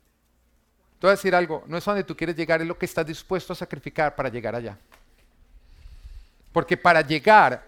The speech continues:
a todas esas metas vas a tener que sacrificar lo que nadie está dispuesto a sacrificar. A todo el mundo, a todos los que nos gusta el fútbol,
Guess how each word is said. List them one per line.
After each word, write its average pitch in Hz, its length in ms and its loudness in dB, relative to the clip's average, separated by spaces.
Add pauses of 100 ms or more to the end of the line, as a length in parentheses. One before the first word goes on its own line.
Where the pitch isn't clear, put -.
(160)
a 156 160 4
todas 180 220 0
esas 214 180 -2
metas 202 300 -2
vas 160 140 -2
a - 40 -20
tener 170 220 -4
que - 80 -8
sacrificar 147 560 -2
lo 170 160 -6
que 175 100 0
nadie 233 640 4
está 170 280 -2
dispuesto 180 480 -4
a - 20 -12
sacrificar. 135 600 -10 (1600)
A 185 160 6
todo 262 280 2
el 269 80 -2
mundo, 226 260 0
a 165 40 2
todos 220 120 0
los 233 120 -4
que 220 100 -2
nos 151 160 -8
gusta - 500 2 (220)
el 165 120 0
fútbol, 269 540 -2